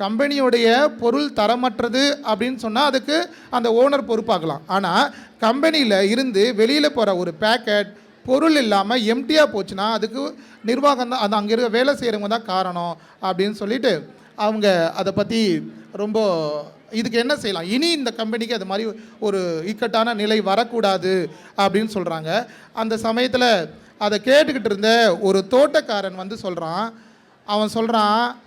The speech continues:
என் பையனும் இந்த கம்பெனியில தான் வேலை செய்றாரு, அவர் வந்து இந்த குறிப்பிட்ட ஒரு இடத்த காமிச்சு இந்த இடத்துல நின்னு இந்த பொருளெல்லாம்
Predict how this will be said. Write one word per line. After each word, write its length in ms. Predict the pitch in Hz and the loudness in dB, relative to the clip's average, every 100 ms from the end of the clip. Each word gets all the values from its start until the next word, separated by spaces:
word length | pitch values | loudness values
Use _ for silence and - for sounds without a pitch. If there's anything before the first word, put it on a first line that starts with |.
| _ _ _ _ _ _ _ _ _ _ _ _ _ _ 180 _ _ 226 208 _ _ - - _ _ - 220 226 | _ _ _ _ _ _ _ _ _ _ _ _ _ _ _ _ _ -20 -20 _ _ -20 -20 _ _ -12 -2 0
என் 280 | 220 214 185 - - - - | 2 0 -4 -10 -20 -20 2
பையனும் 400 | 226 262 294 285 | 6 6 6 2
இந்த 120 | 247 226 | 2 2
கம்பெனியில 340 | 220 220 233 233 | 2 2 0 -4
தான் 180 | 233 208 | -4 -2
வேலை 160 | 226 233 | 0 0
செய்றாரு, 400 | 220 185 165 160 185 226 196 - - - _ - 220 | 0 0 0 0 2 4 2 -4 -20 -20 _ 0 4
அவர் 180 | 254 233 | 6 4
வந்து 200 | 240 285 285 214 170 - - | 4 4 6 4 2 -8 -6
இந்த 160 | 220 226 208 185 180 | -2 2 2 2 -2
குறிப்பிட்ட 360 | 262 269 269 226 202 | -4 0 0 2 2
ஒரு 60 | 202 | 2
இடத்த 180 | 208 233 | 0 -2
காமிச்சு 320 | 214 196 247 220 | -2 -4 -6 -4
இந்த 120 | 214 | 0
இடத்துல 240 | 220 220 247 | 0 0 0
நின்னு 260 | 220 214 233 320 - - - | 0 0 2 0 -2 -10 -4
இந்த 100 | 214 208 | -4 2
பொருளெல்லாம் 580 | 254 311 294 233 233 311 | 4 6 6 6 4 2